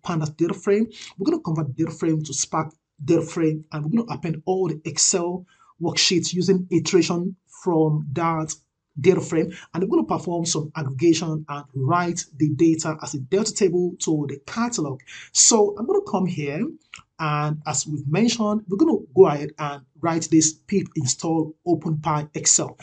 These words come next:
So I'm gonna press Control Enter to run the code, and make sure your cluster is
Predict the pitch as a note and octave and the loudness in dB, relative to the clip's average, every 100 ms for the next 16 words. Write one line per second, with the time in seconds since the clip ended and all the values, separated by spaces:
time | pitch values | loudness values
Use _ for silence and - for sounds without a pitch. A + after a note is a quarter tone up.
0 | - - - F4+ F#4+ F#3 - - D#3 C3+ | -16 -10 -4 -2 0 -2 -4 -6 -6 -4
1 | - E3+ D#3 D#3 D#3 D3+ D3+ C3+ D3 B2+ | 0 0 0 -4 -2 -2 -2 -4 -6 -6
2 | - G#3+ D#3 - - - D3 D3+ D3+ D3 | 2 4 4 0 -14 -14 -8 -6 -4 0
3 | F#3 C4 - G3 F#3 F3+ F3 D3 D3+ D3+ | 2 2 4 4 4 0 -4 -4 -4 -2
4 | - D#3+ D#3 D3 | -4 -4 -4 -6